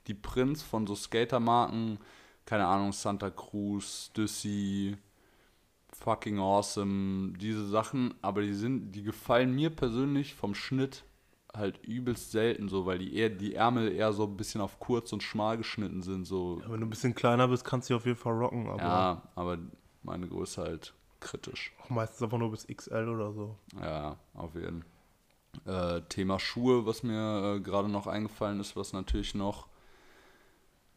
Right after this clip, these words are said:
Speaker 1: jetzt, glaub ich, bevor die nächste Folge kommt, u-, um das jetzt auch mal nur kurz reinzustreuen, äh, Folgen kommen jetzt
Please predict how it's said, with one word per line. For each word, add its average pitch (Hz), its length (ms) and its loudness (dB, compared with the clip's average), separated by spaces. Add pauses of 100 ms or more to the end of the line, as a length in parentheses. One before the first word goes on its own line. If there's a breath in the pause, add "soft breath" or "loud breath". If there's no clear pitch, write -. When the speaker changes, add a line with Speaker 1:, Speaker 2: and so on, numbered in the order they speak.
Speaker 1:
jetzt, - 420 -8
glaub 95 260 0
ich, - 220 -4 (180)
bevor - 460 0
die 104 100 0
nächste 104 360 -2
Folge 110 420 2
kommt, 117 640 0 (640)
u-, 95 140 -4 (180)
um 95 200 0
das 95 180 0
jetzt 101 220 2
auch 95 100 0
mal 101 140 4
nur 98 320 2
kurz - 320 -2
reinzustreuen, 104 840 2
äh, 92 520 0
Folgen 101 380 0
kommen 101 260 -2
jetzt 98 380 -4